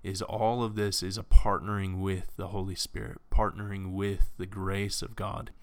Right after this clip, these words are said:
This is not a striving type thing. This is an invitation to step into a deep partnership,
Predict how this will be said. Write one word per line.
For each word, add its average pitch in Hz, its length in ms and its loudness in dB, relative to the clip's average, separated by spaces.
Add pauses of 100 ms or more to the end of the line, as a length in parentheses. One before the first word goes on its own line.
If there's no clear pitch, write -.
(280)
This - 180 -2
is 123 100 -4
not 131 180 2
a 131 40 -2
striving 117 640 0
type 95 300 -6
thing. 98 300 -10
This 101 220 -6
is 113 140 -2
an 101 140 -6
invitation 113 720 -4
to 98 40 -8
step - 380 -6
into 104 300 -4
a 101 60 -6
deep - 360 -8 (300)
partnership, 107 800 4